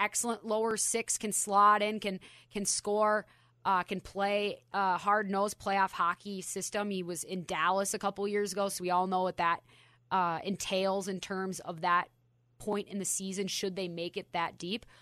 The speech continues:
Or I've mentioned, uh, Nicholas Waugh, who, who himself has played into a, a very, very good year, finding ways to step up and score, not missing nets at the rate that he used to, not making stupid plays at the rate that he used to. He's being put out in situations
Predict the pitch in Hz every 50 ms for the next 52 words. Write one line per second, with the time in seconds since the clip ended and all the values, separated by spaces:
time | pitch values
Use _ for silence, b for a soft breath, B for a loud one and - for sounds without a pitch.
0 | b b b b b 196 196 196 180 196 196 202 202 - - 214 208 208 208 202
1 | 196 196 208 208 - 233 226 - - 190 185 190 220 233 202 185 190 185 185 160
2 | 185 190 196 196 190 185 - - 196 196 214 220 208 - B B B B B -
3 | 196 196 - - - - 196 190 196 202 196 190 - - 156 196 190 - - 202
4 | 196 190 - - 160 190 175 165 175 185 190 196 214 226 233 208 185 196 202 208
5 | 208 196 170 - 196 202 196 175 170 170 175 185 202 214 190 165 147 b b b
6 | b b b - 190 196 196 196 196 190 185 185 190 202 202 - 196 - - -
7 | 185 185 - 202 196 - 196 170 - - - - 185 180 196 196 185 - B B
8 | B - 185 190 190 202 202 - 208 220 220 - - 214 208 196 190 190 185 208
9 | - - - 214 - - 196 175 190 190 190 190 - 180 180 190 196 196 202 196
10 | 180 - - 196 180 b b b b - 196 202 202 - - 196 208 214 208 208
11 | 196 180 - - - 208 175 190 180 - - - 185 180 196 208 190 208 - 202
12 | 196 196 190 185 - 196 185 190 190 190 190 - - 190 170 185 165 151 - 196
13 | 214 208 190 - - 202 202 202 185 190 170 - 185 - - 202 185 - - 196
14 | 190 185 185 196 - - 196 190 185 185 180 -